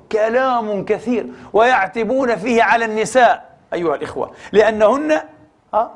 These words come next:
لا يحببن، إيه، الرجل الأشيب، كأنهم هم يحبون، إيه، المرأة، إيه، الشيباء. مستحيل. روى الجاحظ وابن قتيبة في علوم الأخبار، الجاحظ المحاسن والأضداد،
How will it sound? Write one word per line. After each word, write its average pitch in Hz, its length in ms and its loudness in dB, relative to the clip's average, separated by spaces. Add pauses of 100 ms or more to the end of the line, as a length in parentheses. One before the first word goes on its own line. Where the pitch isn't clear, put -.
(280)
لا 233 180 4
يحببن، 202 480 0
إيه، 214 380 0
الرجل 202 400 0
الأشيب، 202 540 -4 (760)
كأنهم 214 500 2
هم 247 240 0
يحبون، 208 400 -2
إيه، 208 300 -2 (180)
المرأة، 185 380 2
إيه، 185 220 -2 (320)
الشيباء. 160 680 -2 (420)
مستحيل. 208 520 -6 (800)
روى 196 220 6
الجاحظ 190 380 -2 (500)
وابن 156 240 -2
قتيبة 165 400 -4
في 135 100 -6
علوم 180 140 -4
الأخبار، 165 460 -2
الجاحظ 160 300 -4
المحاسن 165 320 -4
والأضداد، 160 500 0